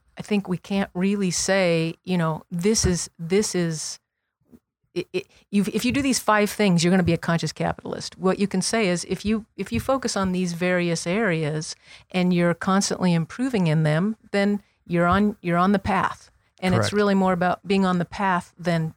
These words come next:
Speaker 1: being at the destination.
Speaker 2: Right. It's not a set it and forget it. It's
Speaker 1: Yeah.
Speaker 2: continuous. You might have done something on Monday that was right in line with your values and, and what you want to bring to market. And then on Wednesday, there's a new challenge. And if you stray in your focus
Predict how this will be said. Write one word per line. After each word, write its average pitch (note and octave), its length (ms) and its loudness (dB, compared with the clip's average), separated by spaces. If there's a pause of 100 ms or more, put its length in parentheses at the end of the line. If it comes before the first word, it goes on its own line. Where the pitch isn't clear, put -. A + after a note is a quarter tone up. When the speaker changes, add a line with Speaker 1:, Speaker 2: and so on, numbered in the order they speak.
Speaker 1:
being F3 240 0
at D#3+ 100 -2
the E3 60 -6
destination. - 640 -6
Speaker 2:
Right. A2+ 240 2
It's B2 160 -2
not A#2+ 160 2
a A2 60 0
set A#2+ 200 2
it G#2 120 2
and G2 120 2
forget G#2 360 2
it. F#2+ 160 2 (120)
It's - 400 -4 (140)
Speaker 1:
Yeah. A#2 120 -2
Speaker 2:
continuous. A#2 420 0
You G#2 80 -4
might A2 160 0
have G#2 80 -2
done A2 180 0
something G#2+ 260 0
on G#2 120 0
Monday A2 340 2
that G#2 180 2
was G2 340 -2 (180)
right A2+ 160 2
in A2+ 100 0
line A2 240 0
with A2 160 -2
your A2 80 -2
values G#2+ 540 0
and, G#2 320 0
and A2 180 -2
what G#2 260 -4
you G#2+ 120 -2
want G#2 240 0
to A2+ 80 -10
bring G2+ 180 -2
to G2 60 -2
market. G#2+ 420 -2
And G2+ 160 -2
then G2+ 100 -2
on G#2 140 0
Wednesday, A2+ 380 2
there's A2+ 180 0
a A2+ 60 2
new D3 120 2
challenge. A2+ 520 0
And G#2 180 2
if G#2 160 0
you G#2+ 320 -4 (400)
stray B2 640 0
in A2 160 -4
your G#2+ 240 -2
focus C#3 720 0